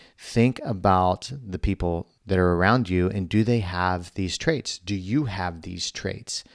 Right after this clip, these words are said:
Are you a happy person? If no, why not?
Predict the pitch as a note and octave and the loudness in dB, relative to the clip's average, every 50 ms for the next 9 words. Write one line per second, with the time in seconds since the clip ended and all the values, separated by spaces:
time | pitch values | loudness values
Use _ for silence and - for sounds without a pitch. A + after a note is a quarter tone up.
0 | - _ - - G#2+ A2+ A2 A#2 A#2+ A2 F2+ F#2+ F#2+ G#2+ - C#3+ B2+ - - F#2 | -20 _ 2 4 6 8 8 8 8 6 6 4 2 2 0 -2 -4 -4 -4 -6
1 | F#2 - - F#2 F2+ F2+ - _ _ _ _ _ - G#2+ G2 - - G2 F#2+ F#2+ | -6 -8 -10 -10 -12 -12 -14 _ _ _ _ _ -2 -2 -2 -2 -4 -2 0 0
2 | G#2 A#2 C#3 - _ _ _ _ _ - F2+ F2 F#2 G2 G#2 G#2+ A2+ B2 C#3 - | 0 -2 -4 -8 _ _ _ _ _ -10 -2 0 2 2 4 4 2 2 0 -2
3 | - F#2+ - - | -6 -10 -14 -18